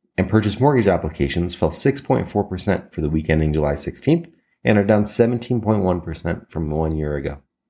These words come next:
This week's economic calendar gets underway later this morning with June new home sales, which are expected at eight hundred thousand versus seven hundred and sixty-nine thousand in May, and Dallas Fed Texas manufacturing for July.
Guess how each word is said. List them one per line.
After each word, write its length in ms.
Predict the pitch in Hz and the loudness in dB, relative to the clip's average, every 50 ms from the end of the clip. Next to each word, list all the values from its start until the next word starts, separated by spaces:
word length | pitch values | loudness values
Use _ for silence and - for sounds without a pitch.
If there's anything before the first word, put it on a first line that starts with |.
| _ _ _ _ _ _ - | _ _ _ _ _ _ 0
This 200 | - 101 - - | 0 0 2 2
week's 180 | 92 82 - 98 | 0 2 2 2
economic 420 | 87 - - 92 85 80 73 71 | 0 2 2 2 2 2 0 0
calendar 400 | - 101 98 92 95 113 131 147 | 0 2 2 4 4 4 4 2
gets 240 | 131 113 80 - - | 2 2 0 0 -2
underway 420 | 65 71 69 67 64 76 80 87 | -4 -4 -4 -4 0 2 2 4
later 300 | 87 87 80 73 71 69 | 4 4 2 2 0 -2
this 240 | 69 69 67 - - | -4 -6 -8 -4 0
morning 320 | 101 107 117 139 151 143 120 | 2 2 2 2 2 2 0
with 120 | 82 69 | 0 -2
June 280 | 65 69 71 69 69 69 | -2 -2 -2 -2 -2 -2
new 160 | 67 65 69 | -2 -2 -2
home 220 | 78 95 104 107 | 0 0 0 0
sales, 400 | - - 151 160 165 165 - _ _ _ - | 2 2 2 2 0 -2 -8 _ _ _ -4
which 180 | - 135 - 170 | -2 2 2 2
are 60 | 170 | 2
expected 440 | 165 170 - 202 196 196 196 165 147 | 2 0 0 0 0 2 2 4 4
at 120 | 123 90 | 6 6
eight 200 | 76 92 92 87 | 6 6 4 4
hundred 300 | 92 98 87 85 73 - | 4 2 2 2 2 2
thousand 340 | 87 82 71 69 64 - - _ _ - | 2 2 2 0 -2 -6 -10 _ _ -10
versus 260 | - 76 - - 78 | -8 -6 -4 -4 0
seven 220 | - 90 82 78 78 | 2 2 2 4 4
hundred 260 | 78 78 73 76 71 | 2 4 4 2 2
and 140 | 69 71 71 | 0 0 -2
sixty-nine 460 | 80 76 - - 73 71 69 69 69 | -2 -4 -4 -2 0 0 0 0 -2
thousand 320 | 71 69 69 69 80 78 | -4 -4 -4 -2 0 0
in 80 | 76 78 | 2 2
May, 260 | 82 71 - - - _ _ _ _ _ _ _ _ - | 2 0 0 -4 -10 _ _ _ _ _ _ _ _ 0
and 140 | 90 87 82 | 2 4 4
Dallas 300 | 80 78 78 76 - - | 4 4 4 2 2 2
Fed 180 | - 78 78 - | 2 0 2 2
Texas 360 | 87 80 - - - - - | -2 -2 -2 -4 -8 -4 -2
manufacturing 680 | 80 71 76 73 - 78 73 78 - - 80 76 80 | -2 0 0 -2 -2 -2 -4 -4 -4 -4 -4 -4 -2
for 120 | - 87 85 | 0 0 0
July. 380 | 82 95 101 107 92 76 - | 2 4 4 4 2 0 -6